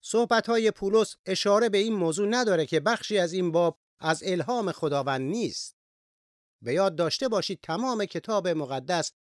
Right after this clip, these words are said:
الهام خداونده. به یاد داشته باشید دوم تیموتائوس سه شانزده میگه تمام کتاب مقدس الهام خداونده.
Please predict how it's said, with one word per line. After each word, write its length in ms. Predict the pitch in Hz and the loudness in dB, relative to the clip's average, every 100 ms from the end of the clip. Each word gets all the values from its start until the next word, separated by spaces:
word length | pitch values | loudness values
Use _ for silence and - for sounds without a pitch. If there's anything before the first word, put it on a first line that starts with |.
| - | -6
الهام 460 | 131 123 190 165 | -4 0 0 0
خداونده. 760 | 131 135 123 135 208 233 135 - _ _ _ _ _ _ | -4 -6 -6 -2 -2 -4 -8 -12 _ _ _ _ _ _
به 120 | 131 175 | 2 4
یاد 240 | 247 185 | 4 2
داشته 360 | 185 175 - 247 | 0 0 0 0
باشید 360 | 196 - 156 | 0 -2 -4
دوم 400 | 131 160 240 240 | 0 0 0 -2
تیموتائوس 680 | - 185 165 160 156 202 - | -2 -2 -2 -2 0 0 -2
سه 240 | - 254 | 0 0
شانزده 540 | - 185 151 135 185 156 | 0 -2 -4 0 0 0
میگه 400 | 156 143 185 - _ _ _ | -2 0 -2 -2 _ _ _
تمام 420 | 151 196 254 214 | -6 -2 0 0
کتاب 420 | - 151 208 185 | -2 -2 0 2
مقدس 640 | 165 143 123 123 165 160 - _ _ | 0 -2 -4 -4 0 -2 -4 _ _
الهام 480 | 131 127 143 156 131 | -6 -4 -2 -4 -6
خداونده. 760 | - 123 117 117 220 160 - | -8 -6 -6 -2 -4 -4 -10